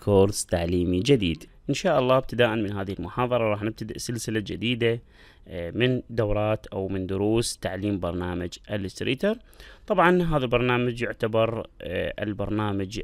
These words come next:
الرائد والبرنامج العملاق من برامج، آه، التصميم. الكثير منا، آه، سامع بهذا البرنامج، ولكن، آه، قليلين من يستطيعون الإبحار والتصميم في داخل هذا البرنامج الرهيب.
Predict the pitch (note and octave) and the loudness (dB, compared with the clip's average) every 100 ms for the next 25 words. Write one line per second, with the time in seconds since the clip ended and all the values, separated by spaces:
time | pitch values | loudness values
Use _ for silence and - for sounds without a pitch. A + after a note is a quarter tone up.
0 | F#2+ F#2+ A#2 B2+ - A2+ A2+ - G#2 F2 | -6 -4 0 0 0 -2 -4 -4 -2 -2
1 | G2 G2 G2 G2+ F#2+ F#2+ F2+ F#2 F#2+ C3 | -4 -4 -2 -2 -2 -4 -6 -6 -2 0
2 | D3+ - - - - - - A2+ A#2+ B2 | 0 -2 -20 -20 -20 -20 -6 0 2 2
3 | B2 - G#2+ G#2 G#2+ A2 G#2+ G2+ G#2+ - | 0 -4 -2 0 2 2 2 -2 -6 -12
4 | - - G2 G2 F#2+ - - G2+ G#2 G2+ | -14 -12 -4 -2 -2 -6 -6 -6 -4 -6
5 | - E2 C#2 - - - - - - - | -6 -8 -12 -16 -20 -20 -20 -20 -20 -20
6 | - - F3+ G3+ F#3 G#3 D#3+ C#3+ C#3 B2+ | -14 -6 -2 0 4 6 6 6 4 4
7 | C3 - - G#2+ G#2+ G#2 - C3+ A#2+ F#2 | 2 -2 -6 -4 -2 -2 -2 -2 -2 -6
8 | G#2 G2+ F2+ G2+ A2+ B2+ C3 B2 - - | -6 -6 -6 -4 -2 -2 -2 -4 -6 -6
9 | - G2+ G2+ A#2 A#2 A#2+ A#2 A#2 A2+ G#2 | -6 -6 0 0 0 -2 0 0 0 0
10 | F#2+ F#2 - G#2+ G#2+ A2+ B2+ B2 A#2+ A2+ | -4 -6 -6 -4 0 2 2 2 0 -4
11 | - G#2+ G#2 G#2+ G#2+ G2+ - - A#2 - | -8 -6 -4 -2 -2 -4 -8 -8 -8 -8
12 | G#2+ A#2 G2+ A#2+ A2 F#2+ - - A#2+ A#2 | -8 -6 -2 -2 -2 -4 -4 0 2 2
13 | G2+ - G#2 - A2+ A2+ G#2+ G2+ G2+ G#2 | -2 -10 -12 -6 -2 -2 -4 -6 0 0
14 | G#2+ G#2 A2 G2 F#2 F#2 F#2 F#2+ F#2+ F#2+ | -2 -8 -8 -8 -6 -6 -6 -4 -4 -6
15 | G#2+ F#2+ G2 G2 | -6 -8 -8 -10